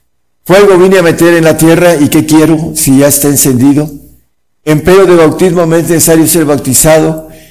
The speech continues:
¿y cómo me angustio hasta que sea cumplido?". Ese bautismo de fuego que iba a ser en la cruz,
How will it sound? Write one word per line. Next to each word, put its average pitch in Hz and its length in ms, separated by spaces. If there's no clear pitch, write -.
¿y 139 140
cómo 202 360
me 170 100
angustio 165 520
hasta 131 280
que 135 100
sea 147 220
cumplido?". 127 520
Ese 190 240
bautismo 165 540
de 143 100
fuego 143 720
que 135 140
iba 147 120
a 143 60
ser 147 500
en 123 140
la 120 180
cruz, - 680